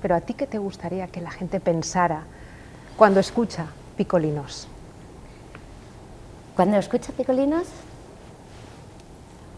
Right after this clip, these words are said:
Speaker 2: a mí lo que me gustaría, yo escucho Picolinos y, y para mí es todo, ¿no? Es, es, es mi vida, ¿no? Es, es alma, es una persona. Y cuando la gente escuche Picolinos, a mí me gustaría que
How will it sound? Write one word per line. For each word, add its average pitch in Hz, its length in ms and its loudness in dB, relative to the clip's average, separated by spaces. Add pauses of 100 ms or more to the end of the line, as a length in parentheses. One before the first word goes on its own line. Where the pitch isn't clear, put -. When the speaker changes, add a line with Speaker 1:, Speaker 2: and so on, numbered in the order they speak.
(140)
Speaker 2:
a 165 100 2
mí 190 140 4
lo 233 140 4
que 233 80 2
me 220 80 4
gustaría, 202 440 2
yo 226 120 6
escucho - 360 4
Picolinos 226 600 -2
y, 180 100 0 (560)
y 139 60 -4
para 147 260 0
mí 165 160 2
es 208 480 0
todo, 143 260 4
¿no? 156 200 -2
Es, 226 400 -4 (220)
es, 147 140 -10 (320)
es - 140 -14
mi 156 180 0
vida, 131 280 -2
¿no? 147 260 -2
Es, - 240 -6
es 135 340 -6
alma, 135 400 2
es 143 300 0
una 160 160 6
persona. - 400 -4 (1160)
Y 143 60 -2
cuando 170 260 6
la 165 140 6
gente 185 320 -2
escuche 254 380 -2
Picolinos, 190 560 -2
a 208 40 0
mí 185 120 2
me 180 100 2
gustaría 156 520 0
que 160 280 2